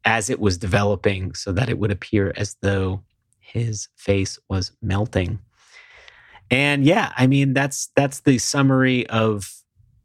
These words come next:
the album and, and how they got to recording it. I would again say I was never exposed to Peter Gabriel growing up. So this was me going in almost a hundred percent cold.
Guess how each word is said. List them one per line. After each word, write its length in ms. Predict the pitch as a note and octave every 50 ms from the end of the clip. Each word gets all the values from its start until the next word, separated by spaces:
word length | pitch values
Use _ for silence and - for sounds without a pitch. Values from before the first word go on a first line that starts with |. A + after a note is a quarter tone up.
| _ _ _ -
the 340 | G#2+ A2+ A2+ G#2 G#2 - -
album 480 | G#2 A2 A2 A2 G2+ A#2 A2+ A2 G#2+ G#2
and, 200 | G#2 G2+ G2+ F#2+ -
and 140 | G#2 G#2+ F#2+
how 360 | F#2 A2 A2+ A2 A2 G#2+ A#2+
they 140 | B2+ B2 A2
got 280 | G2+ A#2 A2+ A2 - -
to 100 | - -
recording 560 | G#2 G#2+ G2+ - - - A#2+ A#2+ A2+ A2+ A2
it. 220 | A2 A2 G#2+ - - -
I 100 | - A#2
would 140 | A2+ A2+ A2
again 300 | A2 G2+ A#2 A#2 A#2 A2+ G#2
say 280 | - - A#2 A2 G#2+
I 100 | - B2+
was 140 | C3 A#2+ -
never 420 | A2 G#2+ A2+ A#2+ A#2 A#2+ A2 A2
exposed 760 | - - G2+ - - - G#2+ G#2 G#2 G#2 G#2 G2 - - - - _ _ _ _ _ _ -
to 140 | - A2+ G#2
Peter 280 | - - A2+ G#2 G#2
Gabriel 840 | G2 F#2+ G#2 G#2 G#2 G2 G#2 G2+ G2+ G#2 G2+ G#2 G2+ F#2+ F#2+ F#2 - _ _ _ _ _ -
growing 340 | - G#2+ G#2 G#2 G#2 G#2 G#2
up. 160 | G#2 G2+ -
So 140 | - - G2+
this 240 | F#2+ A#2 A2+ - -
was 160 | A#2 G2+ -
me 160 | A2 A2 G#2
going 320 | E2+ A2 G#2 G#2+ G#2+ G#2
in 120 | G#2 G#2+ -
almost 380 | - A2 A2 A2 A2 G#2 - -
a 40 | -
hundred 560 | - - - - - A#2 A#2 G#2+ A#2 G#2 -
percent 440 | - - F#2 - - G#2 G2+ - -
cold. 460 | - - G#2 G2+ G2 A2 A#2+ B2+ -